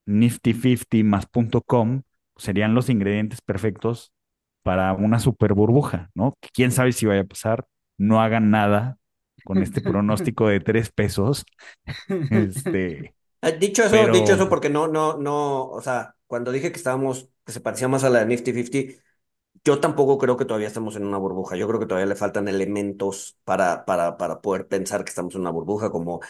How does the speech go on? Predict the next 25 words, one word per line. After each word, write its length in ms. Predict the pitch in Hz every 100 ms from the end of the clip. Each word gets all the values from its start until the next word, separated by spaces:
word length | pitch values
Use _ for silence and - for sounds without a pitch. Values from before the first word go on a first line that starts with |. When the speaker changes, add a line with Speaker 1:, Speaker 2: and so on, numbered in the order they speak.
| -
Speaker 3:
exceso 300 | - 101 123
de 60 | 113
apalancamiento, 920 | 104 95 95 101 120 120 113 110 104 - _
abuelitas 560 | 98 101 101 107 107 98
entrando 420 | 95 104 104 92
a 40 |
Nvidia, 640 | 92 101 113 110 101 98 - - _
este, 760 | - - - 87 92 87 80 80
¿no? 220 | 101 120
Otras 300 | 120 131 123
cosas 500 | - 127 127 123 - - _
que 140 | - 143
vimos 320 | 156 214 220
en 120 | 185
el 60 | 151
dos 120 | 143
mil 140 | 151
veintiuno 320 | 170 160 160 170
y 40 |
que 80 | 135
no 80 | 127
hemos 140 | 127
estado 200 | 131 123
viendo 200 | 120 127
ahorita. 360 | 131 131 -